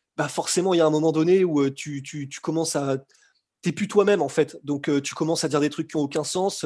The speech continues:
t'es pas drôle, tu, tu, enfin, c'est, c'est, c'est humain, tu vois. Tu, tu, tu,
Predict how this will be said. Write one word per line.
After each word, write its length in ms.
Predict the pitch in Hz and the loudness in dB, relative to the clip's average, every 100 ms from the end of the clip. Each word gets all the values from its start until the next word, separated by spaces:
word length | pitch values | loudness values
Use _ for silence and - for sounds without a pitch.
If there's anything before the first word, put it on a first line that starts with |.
| 139 | -6
t'es 100 | 151 | -4
pas 120 | 135 | 0
drôle, 480 | 147 143 185 208 180 - | 0 4 4 4 0 -10
tu, 360 | - 143 143 | -8 -4 -4
tu, 320 | 143 156 147 139 | -4 -6 -4 -4
enfin, 240 | 143 139 | -2 -2
c'est, 180 | 135 151 | -2 -4
c'est, 240 | 139 151 135 | -4 -2 -2
c'est 160 | - | 0
humain, 240 | 151 165 143 | 0 0 -2
tu 140 | 135 | -2
vois. 100 | 127 | -4
Tu, 220 | 131 123 | -4 -8
tu, 160 | - 131 | -10 -16
tu, 240 | - 135 | -14 -16